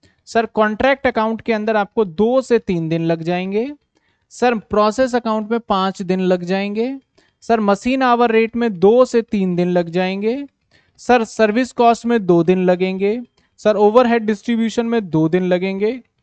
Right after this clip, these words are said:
सर लेबर के अंदर दो दिन मान लो और इसके अंदर तीन दिन मान के चलो और इन सभी को खत्म करने में पाँच दिन। सर एक बार दिन को गिन लें तो दो, चार, तीन, सात, तीन, दस, पाँच, पन्द्रह, तीन, अठारह, दो, बीस, दो, बाईस,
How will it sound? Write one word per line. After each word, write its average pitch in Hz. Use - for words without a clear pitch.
सर 202
लेबर 220
के 240
अंदर 220
दो 190
दिन 180
मान 175
लो 240
और 170
इसके 214
अंदर 226
तीन 247
दिन 156
मान 120
के 120
चलो 117
और 160
इन 175
सभी 196
को 214
खत्म 170
करने 156
में 196
पाँच 131
दिन। -
सर 247
एक 220
बार 220
दिन 196
को 240
गिन 202
लें 208
तो 180
दो, 185
चार, 175
तीन, 185
सात, 170
तीन, 160
दस, 175
पाँच, 151
पन्द्रह, 170
तीन, 170
अठारह, 151
दो, 165
बीस, 160
दो, 156
बाईस, 135